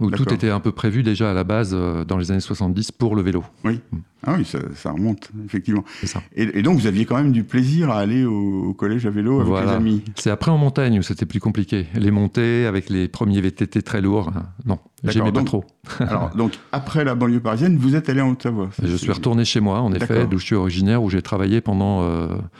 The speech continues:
Speaker 1: près de dix ans en station de ski, à Avoria.
Speaker 2: D'accord. Alors, on, re-, revenons sur vos études d'abord.
Speaker 1: Oui.
Speaker 2: Donc, vous avez fait, fait quelles études,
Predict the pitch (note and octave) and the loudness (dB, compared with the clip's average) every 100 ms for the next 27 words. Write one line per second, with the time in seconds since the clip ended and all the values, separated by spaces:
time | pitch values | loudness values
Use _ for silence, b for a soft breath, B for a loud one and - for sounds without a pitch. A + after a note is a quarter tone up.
0 | B B B B - A2 F#2 G#2+ A#2 B2 | B B B B -2 -2 0 0 2 0
1 | - A2 B2 A2+ - - - _ - G#2 | 0 -2 0 0 -2 -10 -14 _ -4 0
2 | F#2+ F2 E2 F2+ _ _ _ _ _ - | 0 0 -2 -6 _ _ _ _ _ -4
3 | G2 A2 - - F#2 G2 A2+ G#2+ - C#3+ | -4 -4 -6 -4 -2 -2 -2 -2 0 2
4 | D#3 E3+ E3 B2 A#2+ B2 - A#2+ F#2+ E2+ | 4 4 2 2 4 2 2 0 2 2
5 | E2+ D2 - _ F#2 F2+ G#2 A2 A2+ - | 2 -2 -8 _ -4 0 2 2 0 -4
6 | F#2 G#2 G#2+ G2 G2 - F#2 | -6 -4 -2 0 -2 -2 -4